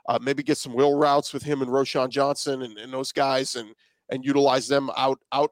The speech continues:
in space. But, um, again, I, I just, this is a game that Sark, when it comes to play calling,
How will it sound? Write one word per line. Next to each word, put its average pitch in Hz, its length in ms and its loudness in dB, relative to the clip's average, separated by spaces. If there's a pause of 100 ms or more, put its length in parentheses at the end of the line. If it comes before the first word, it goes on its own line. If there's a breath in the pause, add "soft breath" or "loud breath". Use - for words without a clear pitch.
in 139 240 -4
space. 147 640 -2
But, 127 320 -2
um, 123 380 0 (120)
again, 139 300 -2
I, 143 220 -2
I 170 40 2
just, - 380 -8
this 190 180 2
is 175 40 -2
a 160 80 2
game 151 240 0
that 135 100 0
Sark, 151 340 2
when 139 120 0
it - 40 -8
comes 175 200 -4
to 156 80 -2
play 147 240 0
calling, 135 420 0